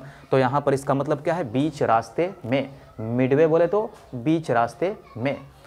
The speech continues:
अब सबसे अंतिम की बात करें, mid point,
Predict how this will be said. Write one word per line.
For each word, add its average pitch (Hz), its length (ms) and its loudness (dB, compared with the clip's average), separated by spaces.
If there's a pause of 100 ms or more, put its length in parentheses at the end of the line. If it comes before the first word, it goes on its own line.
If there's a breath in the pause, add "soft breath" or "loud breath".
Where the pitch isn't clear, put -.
(140 loud breath)
अब 175 100 4
सबसे 208 300 2
अंतिम 190 340 2
की 180 80 4
बात 143 240 4
करें, 190 180 0
mid 156 360 -4
point, 175 360 -2